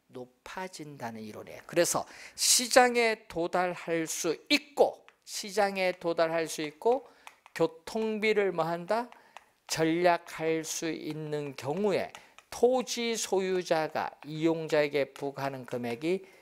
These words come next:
지대가 되죠. 그래서 누구 이론? 이 튀넨의 이론을 일반화했죠. 튀넨의 이론을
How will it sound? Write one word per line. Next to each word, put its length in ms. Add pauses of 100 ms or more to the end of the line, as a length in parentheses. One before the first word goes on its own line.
(180)
지대가 920
되죠. 380
그래서 420 (280)
누구 280
이론? 300 (440)
이 100 (120)
튀넨의 920
이론을 540 (120)
일반화했죠. 920 (500)
튀넨의 800
이론을 520